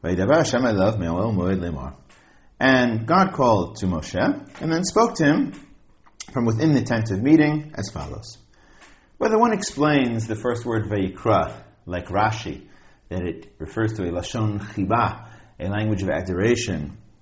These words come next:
that God summons Moshe out of love.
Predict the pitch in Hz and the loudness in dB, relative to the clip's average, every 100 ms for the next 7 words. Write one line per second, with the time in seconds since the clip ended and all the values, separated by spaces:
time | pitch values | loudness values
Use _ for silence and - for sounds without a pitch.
0 | _ - - - - - - 98 107 113 | _ -20 -20 -20 -20 -18 -10 -6 2 4
1 | 104 98 113 104 98 101 107 110 78 82 | 4 2 0 0 0 0 0 0 -4 -6
2 | 87 104 90 71 | 0 2 2 0